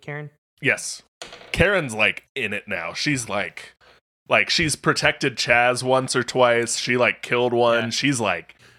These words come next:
Speaker 2: jacked. The adrenaline is pumped it, pumping.
Speaker 1: That's awesome.
Speaker 2: This
Speaker 1: Uh,
Speaker 2: is the
Speaker 1: you
Speaker 2: best she's felt since she took that week of, uh, kickboxing classes.
Speaker 1: <laughs> Uh, you've, well, you've,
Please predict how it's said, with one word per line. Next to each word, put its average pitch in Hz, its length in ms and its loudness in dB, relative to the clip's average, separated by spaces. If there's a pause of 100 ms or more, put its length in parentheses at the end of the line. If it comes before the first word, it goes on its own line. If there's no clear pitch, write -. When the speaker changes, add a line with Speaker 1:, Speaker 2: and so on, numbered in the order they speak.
(200)
Speaker 2:
jacked. 101 840 -6
The 120 180 0
adrenaline 120 520 0
is 117 100 -4
pumped 117 380 -2
it, 123 220 -4
pumping. 120 500 0 (240)
Speaker 1:
That's 123 180 -6
awesome. 113 460 -10
Speaker 2:
This 131 160 0
Speaker 1:
Uh, - 20 0
Speaker 2:
is 123 80 -4
the 139 80 2
Speaker 1:
you 175 60 0
Speaker 2:
best 127 180 4
she's 139 320 0
felt 120 300 2
since 117 200 -8
she 117 140 -6
took - 200 -8
that 101 200 0
week 104 220 -4
of, 101 180 -10
uh, 95 300 -6
kickboxing - 580 -14
classes. - 640 -8 (360)
Speaker 1:
<laughs> - 40 -12 (760)
Uh, 139 260 2
you've, 160 220 -4
well, 156 180 0
you've, 156 220 -6